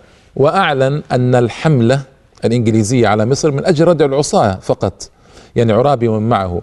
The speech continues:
وتأييد، آه، الخديو وتثبيت، وتثبيته في منصبه والقضاء على الفتن، وليس لهم في مصر مطمع في غزو أو فتح. يعني،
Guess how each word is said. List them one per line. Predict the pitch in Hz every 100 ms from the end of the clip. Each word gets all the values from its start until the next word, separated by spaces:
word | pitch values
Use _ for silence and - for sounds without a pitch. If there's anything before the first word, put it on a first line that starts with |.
| - - -
وتأييد، | 151 156 180 202 220 165 104 - 107
آه، | 120 117 113 120
الخديو | 117 147 120 123 110 98 -
وتثبيت، | 104 117 117 117 117 127 139 -
وتثبيته | 120 120 101 107 104 117 131 131 127
في | 104 117 107
منصبه | 110 - 139 151 190 214 - - - - - -
والقضاء | 180 190 - 196 190
على | 160 143
الفتن، | 123 147 147 135 135 _ -
وليس | - 381 285
لهم | 226 208
في | 170 180
مصر | 180 - 165
مطمع | 175 - 165 151 180 247 _ _ _ -
في | 175
غزو | 160 147
أو | 170 110
فتح. | - 92 - - _ _ _ _ _ 349 -
يعني، | - 165 180